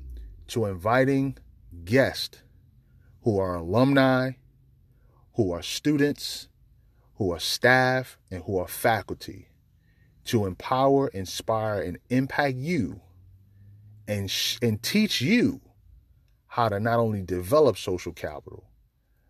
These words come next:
but to leverage it to generate financial capital.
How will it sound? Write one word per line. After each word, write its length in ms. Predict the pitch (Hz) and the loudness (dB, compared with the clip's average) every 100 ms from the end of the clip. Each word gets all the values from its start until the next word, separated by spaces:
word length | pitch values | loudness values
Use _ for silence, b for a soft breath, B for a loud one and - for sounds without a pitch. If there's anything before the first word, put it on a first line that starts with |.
| _ | _
but 220 | 87 92 | -6 -6
to 120 | - 80 | -6 -6
leverage 580 | 85 101 117 101 80 | 0 4 4 4 -4
it 160 | 78 - _ _ _ _ _ _ | -10 -12 _ _ _ _ _ _
to 120 | 92 | -10
generate 580 | 80 101 107 85 78 71 _ _ _ _ _ | -4 -4 -2 -4 -10 -14 _ _ _ _ _
financial 560 | - 90 90 92 - 87 | -10 -6 -4 -6 -4 -4
capital. 520 | 98 78 - - - | -2 -4 -8 -16 -20